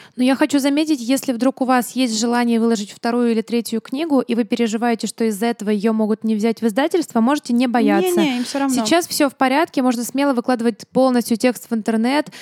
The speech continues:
Speaker 1: Если он хороший, он подойдёт в серию, он понравится издательству, это не будет проблемой. Думайте скорее о том, зачем вам это надо,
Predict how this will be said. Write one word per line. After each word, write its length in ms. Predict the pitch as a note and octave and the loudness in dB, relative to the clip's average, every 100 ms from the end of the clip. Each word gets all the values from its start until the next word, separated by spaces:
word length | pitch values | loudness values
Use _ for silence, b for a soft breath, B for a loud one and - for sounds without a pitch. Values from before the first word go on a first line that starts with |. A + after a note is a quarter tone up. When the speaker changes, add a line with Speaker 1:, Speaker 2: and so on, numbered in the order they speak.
| B | B
Speaker 1:
Если 240 | B3 B3 B3 | 0 2 0
он 60 | |
хороший, 440 | - A#3+ B3+ D4 B3 | 0 2 2 2 0
он 60 | G#3+ | 0
подойдёт 340 | A3+ A3 A#3 | 2 2 0
в 80 | - | -4
серию, 440 | - A#3 A#3+ A3+ | -4 2 4 4
он 100 | A3 | 2
понравится 460 | G#3 A3+ A#3 A3 A#3 | 0 0 0 0 0
издательству, 520 | G#3 B3 D4+ C#4+ - | 0 0 0 -2 0
это 140 | A#3 B3 | 0 0
не 120 | B3+ | -2
будет 280 | A3+ G#3+ G3+ | 0 0 0
проблемой. 600 | G#3 G3 A3+ D#4+ B3+ G3+ B B B | 0 2 2 2 2 0 B B B
Думайте 480 | - G3+ C4 C#4+ B3+ | -4 0 2 2 0
скорее 380 | - B3 B3 A#3+ | -4 0 2 2
о 40 | |
том, 280 | A#3 B3 B3 | 2 0 0
зачем 360 | A#3 A#3+ B3+ A#3 | 0 0 -2 0
вам 280 | A#3 A3 G3+ | 2 2 0
это 180 | G3 | -2
надо, 440 | G3+ A#3 D#4 B3 | -2 0 0 0